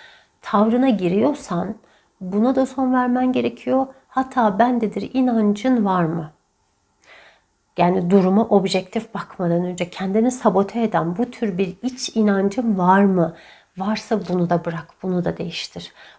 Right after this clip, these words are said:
Olaylara objektif bakıyorum. Ee, hata bende de olabilir, okey, telafi ederim. Bunda çok büyük bir şey yok. Kendini önden bu konunun stresine sokacak kadar hatayı kendinde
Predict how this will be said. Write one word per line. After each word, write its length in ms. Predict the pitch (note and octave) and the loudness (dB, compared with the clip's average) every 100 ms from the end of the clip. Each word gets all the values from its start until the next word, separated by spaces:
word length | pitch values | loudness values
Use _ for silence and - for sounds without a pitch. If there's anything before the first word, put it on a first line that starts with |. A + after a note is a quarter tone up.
| _ | _
Olaylara 480 | G3+ G#3+ A3 F#3+ F#3 | 4 6 4 2 -2
objektif 600 | F3+ E3+ D#3+ - A#3 - | -4 -4 -8 -4 -4 -2
bakıyorum. 640 | B3+ - A#3+ A3+ A3+ - _ _ _ _ _ - - - _ _ _ | -4 0 2 2 0 -4 _ _ _ _ _ -20 -20 -20 _ _ _
Ee, 380 | G3+ G3 F#3 F#3 F#3 _ _ _ _ _ _ _ _ _ | 0 2 0 -2 -8 _ _ _ _ _ _ _ _ _
hata 400 | G#3+ G#3+ A3+ F#3+ | -6 2 4 4
bende 320 | F#3 F#3+ F#3+ | 2 0 -2
de 60 | G#3 | -4
olabilir, 520 | G3 F3+ F3+ F3+ G3 | -2 -2 -2 -2 -2
okey, 440 | - - - F3+ | -4 -8 -8 -8
telafi 480 | - F#3 F3+ F3 F#3 | -6 -4 -4 -4 -6
ederim. 400 | F3+ F3+ F#3+ G3 - | -4 -2 -2 -4 -4
Bunda 220 | F#3+ G3 | -4 -4
çok 280 | - G#3+ - | -4 -8 -8
büyük 220 | F3+ - | -12 -10
bir 40 | |
şey 260 | - - F3 | -10 -6 -2
yok. 220 | G3+ C4 - - - - - | 2 0 -2 -20 -20 -20 -20
Kendini 600 | - G#3+ G#3 G#3 G#3+ C#4 D4 | -6 2 2 4 2 2 2
önden 540 | G#3+ G#3 G3+ F#3 D#3 F3+ - - _ - | 2 4 4 2 -2 -4 -12 -20 _ -12
bu 280 | F#3+ G#3 A#3 | -2 -2 0
konunun 520 | - B3 G3+ E3 E3 | 2 4 4 2 -2
stresine 760 | - - A3 - G3+ G3 F3+ F3 | -6 -8 -8 -6 -6 -6 -6 -6
sokacak 600 | - G#3 G3+ G3+ A3+ - | -6 -4 -4 -2 -4 -2
kadar 320 | F#3 F3 E3+ | -4 -2 -4
hatayı 760 | D3+ F#3+ G#3 - A3+ G3+ F3 | -4 -8 -6 -4 -2 0 -4
kendinde 680 | - - G#3 G#3+ G#3 G#3 F3+ | -8 -2 0 0 2 2 0